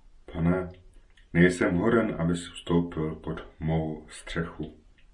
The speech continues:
ale řekni jen slovo a můj sluha bude uzdraven. Vždyť i já podléhám rozkazům a vojákům rozkazuji, řeknu-li některému:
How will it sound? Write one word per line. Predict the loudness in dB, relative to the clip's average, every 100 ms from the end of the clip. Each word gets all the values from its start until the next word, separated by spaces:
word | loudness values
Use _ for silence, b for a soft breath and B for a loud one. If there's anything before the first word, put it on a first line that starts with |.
| -20 -20 -12 -2
ale | 2 4
řekni | 2 2 2 2
jen | 2
slovo | -2 -2 -2 -2 -2 -6 B B B B -12
a | -10
můj | -8
sluha | -8 -6 -8 -8 -12 -18 -20 -20 -20 _ -10
bude | -4 -2 -2
uzdraven. | -4 -8 -4 -2 -2 -4 -6 B B B B _ -8
Vždyť | 0 0 2
i | 4
já | 6 6 4 -2
podléhám | -4 -2 0 0 0 -4
rozkazům | -4 -6 -8 -14 -8 -8 -6 -6 -4 -4 -6
a | -6
vojákům | -2 -2 -2 -4 -6 -4 -4 -6 -8 -8
rozkazuji, | -10 -8 -4 -4 0 0 -2 -6 B B _ -20 -20 -20 -20 -4
řeknu-li | -2 0 0 0 2
některému: | 0 0 2 4 2 -2